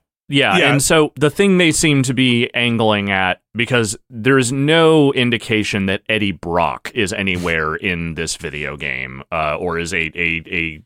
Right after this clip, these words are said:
Speaker 1: going concern for whatever this timeline, the storyline is doing.
Speaker 2: Again,
Speaker 1: So
Speaker 2: we are, we are not f-, completed with the game. So,
Speaker 1: No, I mean, it's
Speaker 2: yeah.
Speaker 1: possible they'll just
Speaker 2: Yeah.
Speaker 1: introduce that character
Speaker 2: <laughs>
Speaker 1: somewhere along the way, but what they seem to be angling more toward is the idea that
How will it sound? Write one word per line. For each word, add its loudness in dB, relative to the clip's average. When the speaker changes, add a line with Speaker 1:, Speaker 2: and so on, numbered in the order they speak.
Speaker 1:
going 0
concern -6
for -6
whatever -4
this -6
timeline, -4
the -8
storyline -4
is -10
doing. -6
Speaker 2:
Again, 0
Speaker 1:
So 2
Speaker 2:
we 4
are, 4
we 4
are 2
not 0
f-, -16
completed -2
with -8
the -8
game. -6
So, 2
Speaker 1:
No, 4
I 2
mean, 4
it's 2
Speaker 2:
yeah. 4
Speaker 1:
possible 4
they'll 4
just 2
Speaker 2:
Yeah. 0
Speaker 1:
introduce 2
that 0
character 2
Speaker 2:
<laughs> -2
Speaker 1:
somewhere 2
along 4
the 0
way, 2
but -2
what 2
they 2
seem 2
to 2
be 4
angling 0
more 2
toward 0
is -2
the -2
idea 0
that -2